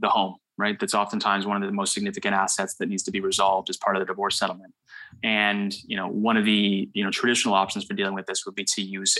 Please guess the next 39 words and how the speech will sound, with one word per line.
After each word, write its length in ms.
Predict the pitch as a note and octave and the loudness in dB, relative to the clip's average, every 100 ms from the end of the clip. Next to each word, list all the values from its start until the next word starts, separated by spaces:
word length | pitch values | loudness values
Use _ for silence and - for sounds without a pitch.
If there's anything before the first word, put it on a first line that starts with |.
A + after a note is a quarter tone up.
| G2 | 4
a 340 | F#2+ F#2+ F#2+ | 4 2 0
traditional 460 | - G2+ F#2+ - F#2 | -2 2 2 2 -2
cash 440 | - G2 G2 - | 2 4 4 0
pay 200 | - G2 | -2 -4
mortgage 600 | F#2+ G2 G#2 F#2+ F2+ - - | -2 -2 -2 -2 -4 -6 -2
to 120 | G#2+ | 2
resolve 340 | G2+ B2 G2 | 4 4 2
it, 100 | F2+ | 0
right? 180 | F#2 G2+ | -2 -2
So 120 | - | 0
say, 340 | - G2+ F#2+ F#2 | 0 2 0 -2
you 100 | G#2+ | -4
know, 100 | F#2 | -4
if 80 | F#2+ | -2
a 60 | G#2 | 0
home 180 | G2+ G2 | 0 0
appraised 320 | - F#2 - | -2 -2 0
out 120 | F#2 | 0
at 160 | F#2+ - _ - - | 0 -4 _ -20 -6
a 40 | G2 | 0
million 300 | G2 F#2+ F#2+ | 2 2 2
bucks, 320 | G#2 - - | 2 2 0
then, 320 | G2 F#2+ F#2 | 0 -2 -2
you 80 | F#2 | -4
know, 100 | F#2 | -2
let's 200 | G2 G2 | -2 0
say 140 | G2 F#2 | 0 2
get 140 | F#2+ | 2
a 80 | F#2+ | 2
fifty 220 | G2 G#2 | 0 -4
percent 300 | - - F#2+ | -4 -2 -2
loan 120 | F#2+ | -2
to 60 | F#2 | -4
value 200 | F#2 F#2+ | -6 -4
mortgage 340 | G#2 B2+ B2+ | -2 0 0
and 100 | G2+ | 0
use 160 | G2 G2 | -2 0
that 200 | F#2 | 0
to 80 | F#2+ | 0